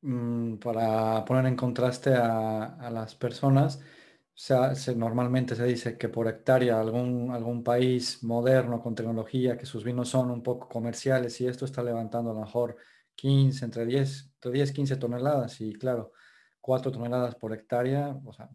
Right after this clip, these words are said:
habla de, de que son pocas cepas, con mayor concentración, etcétera, ¿no? Entonces, sí, claro, eh,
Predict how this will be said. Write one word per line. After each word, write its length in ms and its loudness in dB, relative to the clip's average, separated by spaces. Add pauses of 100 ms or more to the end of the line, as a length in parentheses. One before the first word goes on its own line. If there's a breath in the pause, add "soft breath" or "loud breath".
(160)
habla 320 -2
de, 540 -6 (600)
de 100 -14
que 80 -18
son 200 -6
pocas 300 -6
cepas, 500 0
con 160 -10
mayor 180 -6
concentración, 800 -4
etcétera, 380 -8
¿no? 160 -4
Entonces, 520 -8 (600 soft breath)
sí, 240 2
claro, 340 -4 (120)
eh, 440 -6